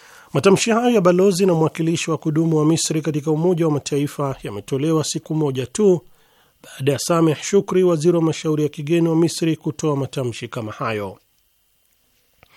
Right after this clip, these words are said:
Waziri wa mashauri ya kigeni wa Misri alinukuliwa majuzi akisema pia kuwa ujenzi wa bwawa la An-Nahdha ni tishio kwa uwepo wa nchi yake,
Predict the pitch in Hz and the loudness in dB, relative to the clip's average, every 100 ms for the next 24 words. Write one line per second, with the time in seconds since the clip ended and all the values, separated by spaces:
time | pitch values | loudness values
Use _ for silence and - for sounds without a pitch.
0 | - - - - - 98 110 156 147 139 | -20 -20 -20 -20 -12 -8 0 2 2 0
1 | 151 156 156 156 151 139 147 160 156 151 | 0 0 2 2 0 -2 -4 0 2 2
2 | 165 - 160 151 151 147 160 170 170 156 | 0 0 -2 0 0 0 -2 2 4 2
3 | 143 160 135 147 - - 226 196 147 143 | 2 0 0 -2 -2 -2 2 2 0 -2
4 | 131 - 180 151 131 _ _ _ - 95 | -6 0 2 2 -2 _ _ _ -14 -4
5 | 143 165 143 156 147 139 151 147 143 151 | 2 4 4 2 0 0 0 0 -2 -2
6 | 147 147 143 139 143 139 135 135 - 156 | -2 -2 -4 -4 -4 -2 -2 -4 -4 -4
7 | - 208 190 175 - 170 160 156 165 160 | -2 2 2 2 0 0 2 2 0 0
8 | 151 143 - 151 117 - 120 101 | -2 -2 -4 -4 -4 -6 -10 -10